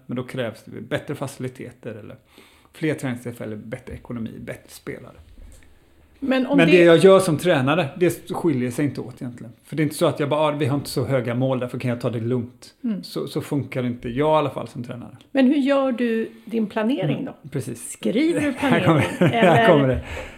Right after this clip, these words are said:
Speaker 1: Ja, så här gör jag. Eh, jag, planeringen måste utgå från någonting, det vill säga, vad är det vi ska träna på?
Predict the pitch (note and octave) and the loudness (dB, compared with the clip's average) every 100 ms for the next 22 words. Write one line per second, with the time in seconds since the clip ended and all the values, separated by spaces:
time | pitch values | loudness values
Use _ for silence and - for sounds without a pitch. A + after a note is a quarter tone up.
0 | - - - F3 D3 - - - F#3+ D#3+ | -20 -12 2 4 4 -2 -12 2 4 6
1 | D#3 C#3 C3 B2 A#2 - - - - - | 4 0 -2 -4 -6 -12 -20 -20 -20 -18
2 | - D3 C3 B2 - _ - - - F#3 | -8 -6 -6 -8 -14 _ -20 -20 -16 -2
3 | F3 F#3+ G3 F3 - - _ - F#3+ F#3+ | 2 6 6 4 -4 -20 _ -4 0 2
4 | G#3 G#3 G#3 G#3 G3 - - - F#3+ C3+ | 2 2 0 0 -2 -6 -8 -2 -2 -2
5 | - F3 D#3 D3 B2+ A#2 - C3+ C#3 D#3 | -8 -4 -4 -4 -6 -10 -12 -12 -4 -2
6 | C#3+ - - _ _ _ - D#3+ E3+ E3 | -2 -6 -20 _ _ _ -14 0 6 6
7 | D#3+ D3 B2 B2+ B2 C3 C#3+ B2+ A2+ A#2 | 6 2 -4 -6 -8 -10 -6 -8 -8 -6
8 | D3 | -4